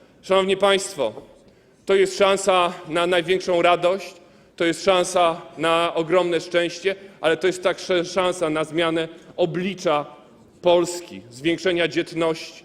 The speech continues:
na ratowanie tych oddziałów ginekologiczno-położniczych. To jest szansa dla tych, których po prostu na to przez wiele lat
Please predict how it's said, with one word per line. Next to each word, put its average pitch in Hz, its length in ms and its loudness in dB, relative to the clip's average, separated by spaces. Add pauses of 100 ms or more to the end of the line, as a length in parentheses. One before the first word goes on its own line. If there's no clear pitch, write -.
(120)
na 151 220 2
ratowanie 170 520 2
tych 156 180 -8
oddziałów 165 420 0
ginekologiczno-położniczych. 170 1400 -4 (460)
To 190 80 2
jest 185 200 2
szansa 208 340 2
dla 175 140 0
tych, 190 180 0
których 185 260 -4
po 185 120 -2
prostu 175 420 -2 (380)
na 170 140 0
to 170 140 0
przez 151 260 -6
wiele 160 240 2
lat 151 280 0